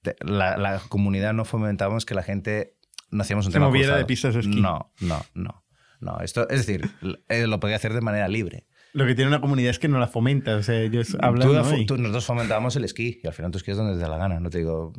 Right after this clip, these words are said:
Speaker 1: ¿me entiendes? <laughs> Es decir, tú, haz deporte, ¿no? No te digo que hagas deporte en dir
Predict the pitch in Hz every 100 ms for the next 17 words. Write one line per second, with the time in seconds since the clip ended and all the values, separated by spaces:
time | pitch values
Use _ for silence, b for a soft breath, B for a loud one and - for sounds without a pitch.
0 | - 85 - 85 87 107 139 92 - 120
1 | - - 143 113 B - - 180 127 120
2 | - 85 139 190 87 80 80 92 90 95
3 | 87 87 92 - 90 - 92 92 _ _
4 | _ 101 92 90 - B B - 101 120
5 | 143 202